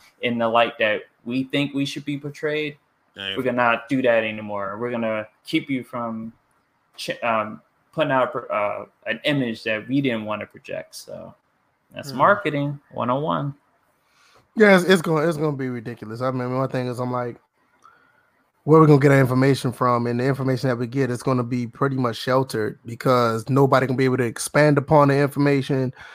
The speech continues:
Speaker 3: And in some cases, we're just gonna have to be surprised with some of these games that come out. Like, when they come out, we, we get to play it, we're like, "Oh, this, this is what it is."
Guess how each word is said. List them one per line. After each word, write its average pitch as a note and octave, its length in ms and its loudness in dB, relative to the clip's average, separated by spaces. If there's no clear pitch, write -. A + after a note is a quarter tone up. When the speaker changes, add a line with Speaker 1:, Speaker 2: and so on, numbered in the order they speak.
Speaker 3:
And C3 760 2
in A2+ 140 -6
some D3 220 4
cases, C#3+ 400 0
we're D3 80 0
just D3 120 -4
gonna D#3 140 4
have D3 80 4
to C#3 60 -4
be C3+ 120 -2
surprised D#3 460 4
with C3 80 -4
some C#3+ 160 2
of C#3 40 2
these C3+ 120 0
games D3+ 240 2
that B2+ 100 -4
come B2 160 -6
out. A2+ 180 -4
Like, A#2 140 -6
when A#2 120 -6
they B2+ 60 -6
come C3 220 -2
out, C#3+ 240 6
we, B2+ 220 -6
we B2 260 -10
get C3 120 -8
to - 60 -16
play D#3 220 2
it, D3 40 4
we're C#3+ 180 2
like, B2 200 2
"Oh, F3+ 320 6
this, - 340 0
this - 160 -10
is - 80 -14
what B2+ 160 0
it A2 100 -4
is." - 360 -10